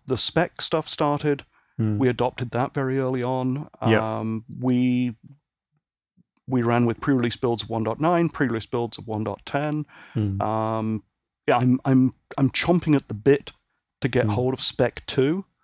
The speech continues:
Speaker 2: Hmm.
Speaker 1: Uh, we actually have a branch of our code base at work that runs on it.
Speaker 2: Hmm.
Speaker 1: Um, but until Alex gives me the green light <laughs> that it's supposed to be, you know,
Speaker 2: Yeah, yeah,
Speaker 1: robust
Speaker 2: alpha.
Speaker 1: enough and
Speaker 2: <laughs>
Speaker 1: stable enough to be used in a real world app, I'm,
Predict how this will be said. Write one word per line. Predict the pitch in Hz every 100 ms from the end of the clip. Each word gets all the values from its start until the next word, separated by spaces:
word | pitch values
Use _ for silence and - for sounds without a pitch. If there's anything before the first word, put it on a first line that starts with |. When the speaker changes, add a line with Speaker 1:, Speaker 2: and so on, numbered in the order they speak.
| _ _
Speaker 2:
Hmm. | 117 110 110
Speaker 1:
Uh, | 113 117 117
we | 113 131
actually | 127 143 143 120
have | 127 147
a | 147
branch | 127 131 151 -
of | 120
our | 110 113 113 -
code | 135 131
base | 127 123 -
at |
work | 117 123 -
that | -
runs | 113 120 120
on | 143 170
it. | - - _ _ _
Speaker 2:
Hmm. | 113 107 107 113
Speaker 1:
Um, | 117 117 120 113 113
but | 123
until | 120 120 - 143 139 143
Alex | 120 135 -
gives | - 127 123
me | 127
the | 117
green | 123 123
light | 117 123 120 - - - _ -
<laughs> | 95 - _
that | 143 127
it's | - - - - - _ -
supposed | - 120 - 160 - -
to |
be, | 147 123 120 113 - - _ -
you | 131
know, | 120
Speaker 2:
Yeah, | 104 101
yeah, | 120 113
Speaker 1:
robust | 123 120 143 123
Speaker 2:
alpha. | 143
Speaker 1:
enough | 135 127
and | 120
Speaker 2:
<laughs> |
Speaker 1:
stable | 120 131 131
enough | 127 117 -
to | 135
be | 123
used | 120 123 127 120
in | 131 117
a | 117
real | 117 120 117
world | 110 110
app, | 113 -
I'm, | 123 113